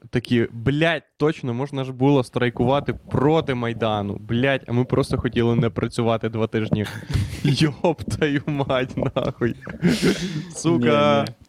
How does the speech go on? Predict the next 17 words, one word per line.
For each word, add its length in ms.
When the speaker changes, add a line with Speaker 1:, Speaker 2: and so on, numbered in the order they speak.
Speaker 2:
ні. 60
Speaker 1:
Ну, 140
було 200
б 40
прикольно, 340
Speaker 2:
Блін, 260
Speaker 1:
так, 120
ну. 60
Speaker 2:
насправді, 480
типа, 300
це 300
жахливо, 480
те, 140
що 120
сталося, 500
коротше, 500
але, 520